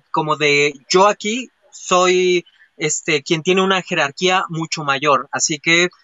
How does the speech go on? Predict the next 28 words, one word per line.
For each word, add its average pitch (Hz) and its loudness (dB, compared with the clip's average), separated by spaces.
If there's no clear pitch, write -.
te 160 2
vas 147 2
haciendo 151 0
un 151 -10
poquito - -6
para 147 2
atrás, 127 -2
¿no? 165 -2
Y 208 2
dependiendo 175 0
de 202 4
la 180 2
respuesta 165 -2
del 147 0
otro 170 4
gallo, 175 0
pues, 165 -4
eh, 135 -2
va 143 2
a 147 2
ser 156 0
como 147 0
la 143 2
actividad 151 -2
que 160 -4
va 147 2
a 139 -2
seguir. 147 -2